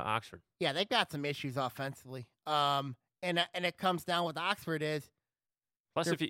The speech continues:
Speaker 1: yeah.
Speaker 2: their balance is,
Speaker 1: Yeah,
Speaker 2: they
Speaker 1: yeah.
Speaker 2: don't have a lot of balance. And
Speaker 1: That's what I was gonna say. You,
Speaker 2: last season,
Speaker 1: yeah.
Speaker 2: they had a ton of balance with Drew Clark, their
Speaker 1: Yes.
Speaker 2: quarterback.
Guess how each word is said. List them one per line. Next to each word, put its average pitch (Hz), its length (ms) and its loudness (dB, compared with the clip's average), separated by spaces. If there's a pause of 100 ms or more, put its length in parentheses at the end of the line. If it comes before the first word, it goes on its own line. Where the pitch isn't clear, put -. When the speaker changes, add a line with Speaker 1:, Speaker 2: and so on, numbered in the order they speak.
(140)
Speaker 1:
yeah. 113 140 2
Speaker 2:
their 190 100 4
balance 190 500 4
is, 156 120 -6
Speaker 1:
Yeah, 104 120 2
Speaker 2:
they 202 80 4
Speaker 1:
yeah. - 60 0
Speaker 2:
don't 240 180 2
have 202 280 2
a 196 40 4
lot 190 200 4
of 180 80 -2
balance. 185 460 0
And 160 160 2
Speaker 1:
That's 123 120 2
what 156 40 6
I - 20 4
was - 80 0
gonna 139 160 0
say. - 140 4
You, - 60 8
Speaker 2:
last 285 260 10
season, 220 360 4
Speaker 1:
yeah. 220 80 6
Speaker 2:
they 202 60 2
had 226 240 6
a - 20 -18
ton 269 220 4
of 254 100 2
balance 214 280 4
with 185 100 -6
Drew 208 120 4
Clark, - 320 10
their 175 100 0
Speaker 1:
Yes. 165 80 -2
Speaker 2:
quarterback. 170 440 2